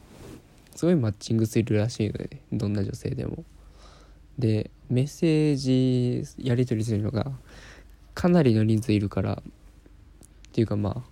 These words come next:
あ、相手してたら疲れるから、一日一、二通みたいなのが当たり前なんだって。だからもうね、一日一通とか二通のやり取りを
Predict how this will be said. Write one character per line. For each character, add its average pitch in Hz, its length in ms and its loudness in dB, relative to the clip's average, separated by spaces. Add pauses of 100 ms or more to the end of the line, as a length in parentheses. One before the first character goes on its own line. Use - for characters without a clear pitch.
(120)
あ、 - 60 -4
相 127 160 0
手 135 160 0
し - 80 -8
て 101 140 -4
た 98 100 -6
ら 92 140 -6
疲 - 280 -4
れ 120 120 2
る 110 100 -2
か 147 140 -12
ら、 147 180 -10 (800)
一 143 240 -4
日 135 640 -2 (220)
一、 123 260 -4
二 135 180 2
通 127 380 0
み 110 180 0
た - 140 -14
い - 80 -18 (2000)
な 139 40 2
の 120 60 4
が 104 180 0
当 - 60 -10
た 110 80 0
り 120 100 2
前 120 160 4
な 113 140 2
ん 98 60 -2
だ - 80 -6
っ - 20 -8
て。 - 260 -8 (1600)
だ 113 100 -4
か 107 100 -2
ら 110 120 -2
も 101 300 -2
う - 20 -8
ね、 - 340 -8 (100)
一 147 200 -2
日 151 260 -2
一 160 300 -2
通 - 260 -4
と - 120 -6
か 104 80 0
二 117 180 2
通 - 260 -6
の 110 120 -4
や 107 120 0
り 107 100 0
取 107 180 -2
り 110 40 0
を 120 360 2